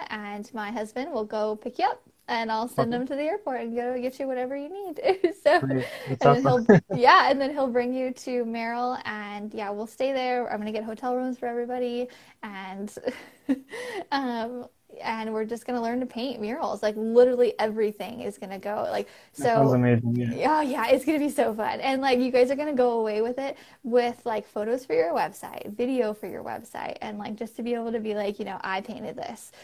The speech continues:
Speaker 1: And, you
Speaker 2: I
Speaker 1: know,
Speaker 2: have
Speaker 1: you didn't
Speaker 2: experience, I can do this. <laughs>
Speaker 1: Yes, exactly. And that's what people look for, too. They're like, "Okay, can you do the job that I wanna hire you for?" And with this, this is giving you experience. We're gonna go over lettering.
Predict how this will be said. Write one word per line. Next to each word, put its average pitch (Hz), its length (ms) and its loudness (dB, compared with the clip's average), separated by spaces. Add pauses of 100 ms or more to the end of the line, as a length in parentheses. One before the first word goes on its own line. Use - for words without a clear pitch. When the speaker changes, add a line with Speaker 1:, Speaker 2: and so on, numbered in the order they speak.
(120)
Speaker 1:
And, 226 260 2
you 240 120 4
Speaker 2:
I - 60 10
Speaker 1:
know, 143 80 10
Speaker 2:
have 135 100 10
Speaker 1:
you 131 80 4
didn't 131 200 6
Speaker 2:
experience, 123 240 2
I 127 80 6
can 127 160 0
do 123 140 6
this. 120 260 2 (140)
<laughs> - 0 -
Speaker 1:
Yes, - 280 8
exactly. 254 760 2
And 233 140 0
that's 311 180 -4
what 466 140 -2
people 339 280 -2
look 247 220 2
for, 220 260 -2
too. 226 380 -4 (260)
They're 240 160 2
like, 214 240 2
"Okay, 208 220 -4
can 220 260 -6
you 240 120 0
do 220 160 -2
the 208 100 0
job 202 240 -2
that 202 80 -4
I 202 100 -4
wanna 196 160 -10
hire 202 240 -6
you 208 140 -4
for?" - 340 -8
And 202 380 -10
with 220 220 -4
this, 302 220 4
this 240 160 -8
is 208 100 -8
giving 262 260 -4
you 220 80 -2
experience. 214 500 -6
We're 226 120 -2
gonna 262 180 -2
go 214 220 -2
over 202 200 -6
lettering. 285 640 -4